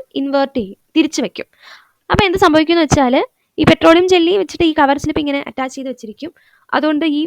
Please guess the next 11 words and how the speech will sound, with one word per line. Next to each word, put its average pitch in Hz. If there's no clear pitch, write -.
വെളിയിൽ 294
നിന്നുള്ള 349
അറ്റ്മോസ്ഫിയറിൻ്റെ 294
ഒരു 277
പ്രസൻസ് 254
അകത്തേക്ക് 240
വരില്ല, 208
ഇവാപറേഷൻ 262
ഒന്നും 247
നടക്കത്തില്ല. 208
ഈ 359